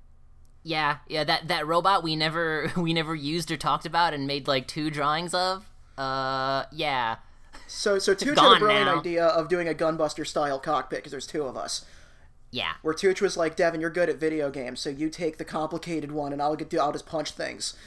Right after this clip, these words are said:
Speaker 2: And I was like, "Tooch,
Speaker 1: Mm-hmm.
Speaker 2: this isn't fair." And you said, "Well, I'd be worse at it." And I was like, "Yeah, okay." And then we got shot down, like, thirty minutes into the battle.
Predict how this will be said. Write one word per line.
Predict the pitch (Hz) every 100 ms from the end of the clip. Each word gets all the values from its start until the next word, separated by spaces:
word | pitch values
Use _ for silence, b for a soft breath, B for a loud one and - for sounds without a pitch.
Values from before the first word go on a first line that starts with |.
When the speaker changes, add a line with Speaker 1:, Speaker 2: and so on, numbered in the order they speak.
| 202 175
Speaker 2:
And | 156
I |
was | 156
like, | 156 143
"Tooch, | 170 156
Speaker 1:
Mm-hmm. | 170
Speaker 2:
this | 170
isn't | 175 151
fair." | 180 165
And | 143
you | 156
said, | 175 160
"Well, | 165
I'd | 196
be | 180
worse | 156 175 165
at | 151 151
it." | 147
And |
I | 156
was | 156 156
like, | 151 -
"Yeah, | 165 170 165 160
okay." | 160 156 170 147 143 139 247 208 B
And | 170 170
then | 160 160
we | 156
got | 156 147
shot | 151 -
down, | 147 135
like, | 131
thirty | - 139 135
minutes | 131 131
into | 135 127
the | 127
battle. | 123 104 117